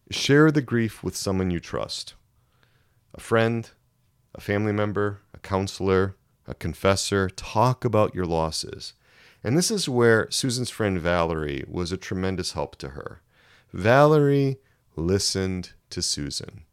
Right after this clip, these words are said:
She listened to Susan pour out her heart about the losses around her mom. And she waited, and she was there for her. It wasn't so important to Susan what Valerie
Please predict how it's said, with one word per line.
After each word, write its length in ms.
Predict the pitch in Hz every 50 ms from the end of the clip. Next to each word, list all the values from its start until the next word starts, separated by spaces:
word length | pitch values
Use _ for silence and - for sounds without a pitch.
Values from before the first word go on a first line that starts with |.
| _ _ _ _ _ _ _ _ _ _ _ _ _ _ _ _ _ _ _
She 200 | - - - 98
listened 640 | 92 90 101 107 110 107 - - 123 110 110 113 -
to 100 | - 98
Susan 480 | - - - 98 90 78 85 82 80
pour 320 | 78 - - 82 82 80 78
out 160 | 78 78 78
her 120 | 80 76
heart 300 | 73 - - - - - _ _ _ _ _ _ _ _ _ _ _ _ _ _ _ -
about 280 | - - 78 76 69 -
the 80 | 76 73
losses 500 | 73 69 69 69 69 - - 67 69 71
around 320 | 69 69 69 67 67 67
her 60 | 67
mom. 420 | 65 69 67 67 67 67 67 67 _ _ _ _ _ _ _ _ _ _ _ _ _ _ _ _ _ _ _ _ _ _ _ _ -
And 160 | - 82 87
she 160 | - - 107
waited, 680 | 98 85 78 73 71 71 69 - 65 67 67 64 - _ _ _ _ _ _ _ _ _ _ _ _ _ _ _ -
and 140 | - 85 80
she 100 | - -
was 260 | 90 87 90 76 67
there 220 | 80 78 78 73 76
for 220 | - - 67 69
her. 320 | 71 73 - - - - _ _ _ _ _ _ _ _ _ _ _ _ _ _ _ _ _ _ _ _
It 180 | - - 98 92
wasn't 400 | 95 98 113 127 127 - 135 127
so 200 | - - 131 117
important 640 | 107 107 - - - 92 92 - - 82 82 76 -
to 120 | - - 85
Susan 420 | - - 87 87 78 76 82 82
what 140 | 78 73 69
Valerie 680 | 67 80 78 78 80 76 71 67 71 - - - -